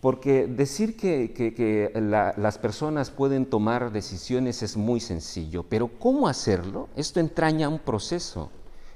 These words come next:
entraña un proceso que, que el método I P, eh, lo, lo simplifica y de ahí su valor e importancia. Es tan simple, eh, que hace de la participación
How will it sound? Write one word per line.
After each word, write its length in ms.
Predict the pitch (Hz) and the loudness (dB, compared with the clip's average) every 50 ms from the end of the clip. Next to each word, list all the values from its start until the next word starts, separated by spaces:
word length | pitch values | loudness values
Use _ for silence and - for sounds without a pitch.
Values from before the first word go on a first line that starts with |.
| - - | -10 -6
entraña 340 | 92 98 - 117 135 151 165 | -6 -4 0 2 4 4 4
un 60 | 160 | 4
proceso 640 | 156 135 123 120 - 151 156 151 - 160 143 117 - - - - - - - - - - - - - | 4 2 2 2 2 0 0 2 2 0 0 0 -2 -10 -18 -20 -20 -20 -20 -20 -20 -20 -20 -16 -8
que, 380 | - - 107 107 107 - - - | -2 2 2 2 2 2 -2 -2
que 280 | - 110 101 101 101 98 - | 0 2 4 4 4 4 2
el 140 | 101 101 104 | 2 2 2
método 500 | 123 139 139 139 143 131 120 117 - - | 2 0 0 -2 -2 0 2 2 0 2
I 100 | 117 123 | 0 -4
P, 420 | 120 - - 135 135 139 135 135 - - - - - - - - - | -2 -2 -2 -2 -2 -2 -4 -10 -16 -20 -20 -20 -20 -20 -20 -14 -6
eh, 400 | - 104 104 98 98 95 92 - - | -2 0 2 2 2 0 0 -2 -2
lo, 320 | 95 95 101 101 98 - | 0 2 4 4 4 4
lo 160 | - 104 101 104 | 2 0 0 0
simplifica 960 | - - 110 104 104 - - 101 104 98 - - 160 156 - - 110 82 - - | -2 -2 -2 -2 -2 -2 -2 -2 -2 -2 0 -2 -2 -2 -2 -4 -6 -6 -4 -4
y 120 | 101 101 | -2 0
de 120 | 98 101 101 | 2 2 2
ahí 240 | 101 117 131 156 185 | 2 2 0 0 -2
su 460 | - - - 139 120 98 95 87 80 - - - - - - | -4 -6 -4 -2 0 0 -2 -2 -4 -8 -18 -20 -20 -16 -4
valor 440 | - 90 95 95 98 107 107 107 104 - - | 2 2 4 4 4 2 2 0 -2 -6 -8
e 80 | 78 87 | -6 -6
importancia. 680 | 90 85 - 85 82 85 - 90 85 82 - - 123 | -6 -4 -4 -6 -6 -6 -6 -8 -8 -8 -6 -4 -6
Es 220 | 131 - - - - | -6 -6 -8 -6 -4
tan 200 | 147 - 135 127 | -2 -2 -2 -2
simple, 760 | - - - 180 185 190 180 180 - - 127 131 139 160 180 - - - - - - - - - - _ - | -4 -4 -2 0 0 0 -2 -2 -2 -4 -2 -2 -4 -6 -10 -14 -18 -20 -20 -20 -20 -20 -20 -20 -20 _ -12
eh, 180 | - - 85 92 | -8 -6 -6 -6
que 240 | - - 113 107 113 | -4 0 2 4 4
hace 500 | 123 127 - - - 143 135 131 - - | 4 2 2 0 0 2 2 0 -2 -4
de 200 | - 95 98 98 | -4 2 2 4
la 180 | 95 98 92 - | 4 4 2 2
participación 1000 | - 95 92 - - - - 95 - - 95 90 - - 120 117 117 123 120 | 0 -2 -2 -2 -8 -6 -6 -4 -2 -2 -4 -4 -2 -2 0 0 0 0 -2